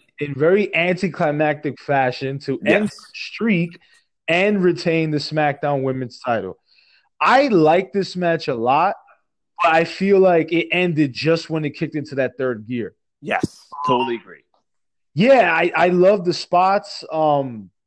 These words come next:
Speaker 1: that, that suplex-ish move that, that's very hard to pull off from the top, uh,
Speaker 2: Yes.
Speaker 1: turnbuckle.
Speaker 2: Yes.
Speaker 1: That was a scary moment, but, um, I'm glad they were able to pull that off. That was a, a sick, sick spot.
Speaker 2: Yep.
Speaker 1: But, um,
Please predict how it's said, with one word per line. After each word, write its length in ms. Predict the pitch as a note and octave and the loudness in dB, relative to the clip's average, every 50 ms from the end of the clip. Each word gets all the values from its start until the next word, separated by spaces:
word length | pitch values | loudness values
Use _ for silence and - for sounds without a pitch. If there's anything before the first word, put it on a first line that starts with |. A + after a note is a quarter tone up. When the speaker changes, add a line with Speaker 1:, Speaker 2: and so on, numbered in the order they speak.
| _ _ - | _ _ -2
Speaker 1:
that, 320 | E3 D3+ D3 D3 C#3 B2 C3+ | 0 2 2 2 0 0 0
that 320 | D3 C#3 C3+ C3 - - | 2 2 2 2 -2 -6
suplex-ish 920 | - - - G3 G3 E3 - G3 G3 F#3 - - - F#3+ F3+ - - - | -12 -8 -6 -6 -6 -4 2 2 2 2 0 0 0 0 0 0 -4 -6
move 440 | E3 E3+ F3 F#3 G3 G3+ G3 F#3 - _ _ _ | -2 -2 0 0 0 -2 -4 -6 -10 _ _ _
that, 340 | C3 D3 D3 C#3+ C#3 C#3 C3 | 0 0 2 2 2 0 0
that's 220 | C3+ C#3 C3+ _ - | 0 -2 -2 _ -4
very 200 | D#3 D#3 E3+ E3+ | 0 2 2 2
hard 240 | D3+ D#3+ D#3+ D#3 | 2 2 0 0
to 80 | C3+ C#3+ | -2 -4
pull 220 | - - D#3+ D#3 | -2 0 2 2
off 260 | D#3 D#3 D#3+ E3+ D#3+ - - - - - | 4 4 4 2 0 -4 -12 -20 -20 -16
from 80 | - C#3 | -10 -8
the 60 | C3+ | -8
top, 360 | B2+ - D3+ D3 D3 C#3 C#3+ - _ - - | -6 -2 0 0 0 0 -2 -8 _ -14 -6
uh, 60 | C#3 C#3 | -2 0
Speaker 2:
Yes. 180 | C3 A#2+ - | 0 0 2
Speaker 1:
turnbuckle. 340 | - D3 D3+ D3 D3+ D#3+ D#3 - _ _ _ _ _ - | 0 -2 -2 -2 -6 -8 -8 -10 _ _ _ _ _ -4
Speaker 2:
Yes. 160 | A2 G2+ - | -2 0 2
Speaker 1:
That 100 | F#3 G3+ | 2 4
was 140 | G#3 F#3 D#3+ | 4 2 2
a 80 | E3+ | 0
scary 380 | E3 - - - - - - - - | -4 -6 -8 -8 -8 -10 -10 -10 -6
moment, 340 | D#3 D#3+ E3+ F3+ F#3+ F#3+ D3+ | -4 -2 0 0 0 -2 0
but, 340 | C#3 D3+ C#3 C3+ B2+ - - _ _ _ _ _ - | 0 0 2 2 2 0 -2 _ _ _ _ _ -2
um, 220 | C#3+ C#3+ C3+ C3+ B2 | 0 0 2 2 0
I'm 180 | C3+ C#3+ C3+ | -2 -2 0
glad 240 | B2+ D#3 D#3 D#3 D3 | 0 2 2 2 2
they 40 | D3 | 2
were 120 | C#3+ C#3+ | 2 4
able 220 | C#3 C#3+ C3+ C3+ C3+ | 2 2 2 0 -4
to 60 | C3+ | -4
pull 160 | - C#3+ D3 | -2 0 2
that 120 | C#3+ C3+ | 2 2
off. 120 | C#3+ C#3+ C3 | 2 2 2
That 100 | C#3 C3+ | 2 0
was 160 | C#3 C3+ B2 | 0 0 0
a, 200 | C3 A#2 A2+ G#2+ | 0 0 0 -2
a 60 | A#2+ - | -4 -6
sick, 300 | - - - B2 _ - | -8 -6 -6 -6 _ -8
sick 240 | - - C3+ A#2+ | -10 -10 -10 -10
spot. 360 | - - - - C3+ B2+ A#2 - - _ _ _ - | -10 -6 -2 0 0 0 0 -2 -6 _ _ _ -16
Speaker 2:
Yep. 180 | G#2+ G#2+ A2+ - _ - | -12 -12 -12 -12 _ -2
Speaker 1:
But, 220 | C#3 C3+ C3+ C3 - - _ _ _ _ _ _ _ _ _ _ _ _ _ - C#3 | 0 2 2 2 0 -4 _ _ _ _ _ _ _ _ _ _ _ _ _ 2 2
um, 600 | C#3 C#3 C3+ C3+ C3 B2+ B2 A#2 A2 G#2 F#2+ - | 4 4 4 4 4 2 0 -2 -6 -12 -14 -16